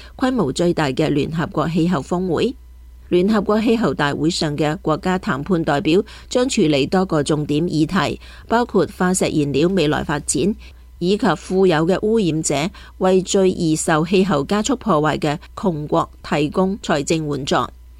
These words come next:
會議主席賈比爾同時亦係阿布扎比國家石油公司同馬斯達爾嘅高層，但係喺聯合國氣候會議嘅會談涉及化石燃料利益、氣候倡議人士對此造成嘅影響力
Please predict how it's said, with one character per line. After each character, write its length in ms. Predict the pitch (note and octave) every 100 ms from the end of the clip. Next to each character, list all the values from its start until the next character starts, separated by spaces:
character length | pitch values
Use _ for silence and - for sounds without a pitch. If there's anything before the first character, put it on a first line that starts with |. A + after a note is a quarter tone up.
| - -
會 100 | F3+
議 180 | E3 F3+
主 120 | F3+ E3 G3
席 120 | F3
賈 260 | - D3+ D3+
比 320 | F3 F3 D#3
爾 60 | D3
同 260 | - C#3+ C#3+
時 160 | E3
亦 160 | B2+ D3+
係 320 | E3+ E3+ C#3+ - -
阿 180 | F3 E3+
布 240 | F3 D#3+
扎 260 | D#3 E3+ - -
比 240 | D3+ D3 E3+
國 200 | F3 C#3
家 180 | G3 A3
石 160 | -
油 180 | - C#3+
公 220 | B2 F3
司 200 | G#3 G#3+
同 220 | A3 D#3+ -
馬 200 | D3+ B2+
斯 200 | D#3+ A3 G#3+
達 120 | F#3
爾 160 | - C#3
嘅 200 | C#3 D#3
高 220 | F3 F3+
層， 200 | - F3+ - - - -
但 200 | - F3
係 220 | F#3+ G#3 G3
喺 320 | F#3 E3+ G#3+
聯 180 | E3 D#3
合 140 | F#3
國 220 | - E3+
氣 180 | F3 F#3+
候 160 | F3+ C#3+
會 240 | - D3+
議 160 | D3 D3
嘅 140 | D#3
會 180 | D#3 D3
談 240 | F3+ C#3+ - - -
涉 180 | -
及 200 | F#3 - F#3+ -
化 160 | - F3+
石 120 | F3+ C3+
燃 180 | D#3 C#3
料 100 | C#3
利 220 | D3 F#3 D3+
益、 200 | F#3+ - - - -
氣 160 | - G#3+
候 220 | G#3 D3+
倡 240 | D#3+ A#3 A3+
議 180 | E3+ D3+
人 160 | -
士 220 | - D#3 C3
對 220 | E3 D#3
此 240 | - D#3
造 180 | E3 D3+
成 120 | D#3 C#3+
嘅 100 | C3+
影 260 | C3 C3 F#3
響 240 | F#3 D3+
力 120 | E3+